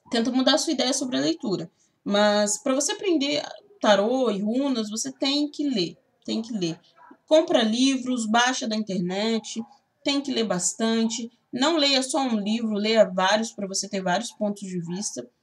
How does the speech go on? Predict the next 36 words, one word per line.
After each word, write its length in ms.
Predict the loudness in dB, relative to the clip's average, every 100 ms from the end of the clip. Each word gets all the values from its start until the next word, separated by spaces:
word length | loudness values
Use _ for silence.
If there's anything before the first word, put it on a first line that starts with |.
| _ _ -10
porque 180 | -2
às 120 | 0 0
vezes 260 | -2 -2
uma, 320 | 0 0 0
uma 200 | 0 -2
coisa 260 | 0 -4 -4
que 120 | -4
um, 520 | -4 -2 -2 -2 -4 -6 _ _ -4
é, 280 | 4 4 4
autor 400 | 2 0 0 -4
fala 320 | 0 2 4
não 120 | 2
é 40 | 0
a 40 |
mesma 280 | 0 0 -4
coisa 240 | -2 -4
que 100 | -4
o 80 | -4
outro 340 | -2 -2 -4 -2
vai 140 | -2
falar, 480 | -2 -6 -4 -4 -8 _ _ _ -20 -8
tá 100 | -6
bom? 340 | -2 -2 -4 -8 -20 _ _ _ _ _ -20 -20 -4
Então, 680 | 0 0 2 4 4 2 -2
é 140 | 2 2
livro. 460 | 4 0 0 -6
Você 260 | -4 0 2
pode 320 | 4 0 0
sim 220 | -4 -4
comprar 400 | -2 -2 0 2
um 260 | 2 0 -2
curso 380 | -6 -8 -6 -4
na 100 | -4
internet 500 | -2 -2 -2 -4 -6
de 120 | -4
tarô, 420 | -2 -2 -2 -6